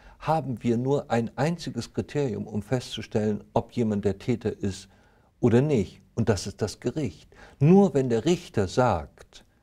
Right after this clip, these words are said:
er war's und ich verurteile ihn, ist er der Täter. Vorher ist er das nicht. Vorher ist er ein Beschuldigter und nichts anderes. Das ist schwer zu begreifen, aber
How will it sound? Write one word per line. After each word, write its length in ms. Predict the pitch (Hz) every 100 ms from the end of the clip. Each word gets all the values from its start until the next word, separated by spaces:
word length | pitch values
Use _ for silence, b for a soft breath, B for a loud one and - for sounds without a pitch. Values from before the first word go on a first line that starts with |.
| _
er 200 | - 113
war's 640 | 139 120 73 - - - - _
und 160 | 120 120
ich 100 | -
verurteile 680 | - 156 - - 82 73
ihn, 260 | - 76 73 b b b
ist 200 | 180 180
er 100 | 98
der 200 | 82 73
Täter. 320 | - 73 -
Vorher 380 | - 120 110 110
ist 160 | 147 143
er 80 | 113
das 240 | 135 -
nicht. 240 | 185 104
Vorher 280 | - 104 107
ist 160 | 98 -
er 40 |
ein 140 | 123 123
Beschuldigter 600 | 135 185 151 87 - -
und 120 | 90
nichts 220 | 107 -
anderes. 320 | 113 127 85 78 B B B
Das 180 | - 117
ist 200 | 147 - b b b _ _ _
schwer 320 | - 180 165
zu 160 | - 117
begreifen, 720 | 120 - 143 127 92 - 87 -
aber 300 | 120 123